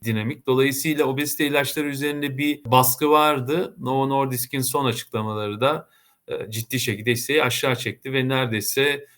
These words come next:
düşük yirmilerde, yirmi üç civarında bir ileri fiyat kazanç çarpanıyla işlem görüyor. Ama, e, biz yatırılmış sermaye getirisine, nakit akış verimine, net kar marjına baktığımızda ve önümüzdeki üç sene satış büyüme beklentisine baktığımızda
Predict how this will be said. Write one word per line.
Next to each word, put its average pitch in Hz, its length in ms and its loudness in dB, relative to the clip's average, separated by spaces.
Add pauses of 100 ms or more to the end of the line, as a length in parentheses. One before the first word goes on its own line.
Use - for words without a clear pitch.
(120)
düşük 131 300 -6
yirmilerde, 120 560 2
yirmi 113 280 0
üç 127 160 -6
civarında 110 460 -2
bir 127 100 -4
ileri 113 280 0
fiyat 117 300 0
kazanç 120 360 0
çarpanıyla 101 800 -4 (120)
işlem 104 420 -2
görüyor. 107 500 -2 (380)
Ama, 143 480 2
e, 104 200 -8
biz 120 420 -2
yatırılmış 123 480 0
sermaye 120 480 2
getirisine, 117 760 -2
nakit 117 280 -4
akış 120 380 -6
verimine, 117 640 0
net 120 480 2
kar 123 180 4
marjına 117 680 0
baktığımızda 110 960 0
ve 117 140 4
önümüzdeki 135 520 2
üç 143 180 -6
sene 123 240 2
satış 123 640 -2
büyüme 127 300 0
beklentisine 117 640 -2
baktığımızda 107 880 0